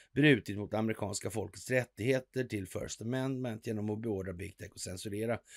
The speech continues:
medborgarnas åsikter, relaterat till valet tjugotjugo har en federal domstol beslutat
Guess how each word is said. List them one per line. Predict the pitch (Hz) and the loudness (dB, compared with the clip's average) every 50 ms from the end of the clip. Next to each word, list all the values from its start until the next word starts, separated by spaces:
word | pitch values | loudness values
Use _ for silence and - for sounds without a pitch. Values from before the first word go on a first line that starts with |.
| - - - | -20 -14 -4
medborgarnas | - 127 131 120 - - - 113 113 110 110 110 - | 2 4 4 4 4 2 -2 -2 -2 -2 -4 -6 -4
åsikter, | 120 123 120 110 - - - 135 131 - - _ - - 104 95 - - _ _ _ _ _ - - | -2 0 0 0 0 2 0 0 0 -2 -6 _ -4 -4 -4 -4 -6 -10 _ _ _ _ _ -6 0
relaterat | - 113 113 107 107 104 - 110 95 90 87 | 2 4 4 4 4 2 2 0 0 0 0
till | 113 107 | -2 -2
valet | 98 104 107 113 127 139 135 123 - | -2 0 0 2 2 2 0 0 -4
tjugotjugo | - - 120 117 98 87 90 92 - - - 127 127 117 98 117 139 151 117 - - - - - - - - | -4 -4 -2 -4 -4 -4 -6 -8 -6 -4 -2 0 0 0 0 0 0 0 0 0 -6 -18 -20 -20 -20 -6 2
har | - 127 127 110 110 - | 8 10 10 10 10 8
en | - 104 | 6 2
federal | 101 - 110 101 92 95 98 95 92 87 - 92 | 0 2 2 2 2 2 -2 -2 -2 -4 -6 -4
domstol | 98 110 104 92 90 - - - 120 113 | -4 -4 -4 -4 -8 -8 -8 -6 -6 -8
beslutat | - - - - - - 131 143 147 143 123 - _ - - - | -6 -6 -4 -4 -2 0 2 2 2 2 0 -6 _ -10 -10 -10